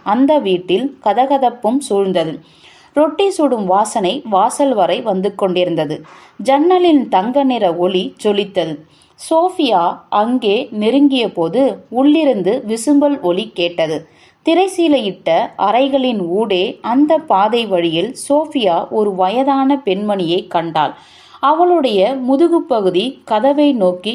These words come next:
இருந்தது. ஆனாலும் அவள் அழுவதை சோஃபியாவால் பார்க்க முடிந்தது. அந்த பெண்மணிக்கு இருந்த நீளமான வெள்ளை,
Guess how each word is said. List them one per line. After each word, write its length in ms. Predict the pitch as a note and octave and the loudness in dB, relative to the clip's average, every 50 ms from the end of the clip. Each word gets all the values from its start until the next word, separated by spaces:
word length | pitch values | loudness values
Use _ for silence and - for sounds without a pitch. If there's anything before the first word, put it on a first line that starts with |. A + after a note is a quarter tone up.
| - - | -8 -6
இருந்தது. 500 | - F#3 F#3+ F#3 F3+ F3 E3 - D3 - - - _ _ _ _ _ - | -2 -2 0 0 0 0 0 -2 -4 -8 -8 -16 _ _ _ _ _ -2
ஆனாலும் 560 | C4+ D4 E4+ F4 F4 E4 C#4+ A3 G3 G#3+ B3+ C#4 - | 0 0 2 2 2 2 0 0 0 -4 -4 -8 -6
அவள் 340 | - G#3+ G3+ G3 A3+ C4+ - | -2 -2 0 0 -2 -4 -2
அழுவதை 540 | - - F#3 G#3 A#3 C4+ C4 B3+ G3 F3 F3+ - - - | -2 -2 -2 0 0 0 0 0 0 0 -2 -2 -4 -12
சோஃபியாவால் 800 | - - C#4 D4 D#4+ D#4+ - D4 C4 A#3+ G3+ E3 D#3+ D#3+ A3+ B3 - | -4 0 0 0 0 0 0 0 2 2 2 2 2 0 0 -2 -2
பார்க்க 360 | - G#3 G#3+ B3+ - - C4+ | 0 0 0 0 0 -2 -4
முடிந்தது. 520 | B3+ A3 G3+ F#3 F#3 F3+ E3+ E3+ - F#3 F3+ - _ _ _ _ - _ _ _ - | -2 -2 0 0 0 0 0 -4 -4 -4 -8 -12 _ _ _ _ -20 _ _ _ 0
அந்த 280 | A#3+ C4+ D4+ F4 E4+ E4+ D4 | 0 2 2 4 2 2 0
பெண்மணிக்கு 640 | - - A3 A3 A#3 A#3+ B3 A#3 A#3+ A3+ - B3 A#3 G#3 | 0 -2 -2 -2 0 0 0 -2 -2 -6 -6 -6 -2 0
இருந்த 340 | F3+ F3+ F#3 F3+ E3+ E3 E3 F3+ A#3 B3+ - - | 0 0 0 0 0 2 2 0 0 -2 -6 -4
நீளமான 680 | A#3 B3 C#4+ D#4+ F4 F4 E4 D4 B3 G#3+ F#3 E3+ D#3+ D#3+ F3+ A#3 C4 - - _ | 0 2 2 4 4 4 2 2 2 2 0 0 0 0 -2 -2 -4 -8 -16 _
வெள்ளை, 460 | - F#3 A3 A#3 C4 C#4 D4 D4+ D#4 | -4 -2 -2 0 2 2 4 4 2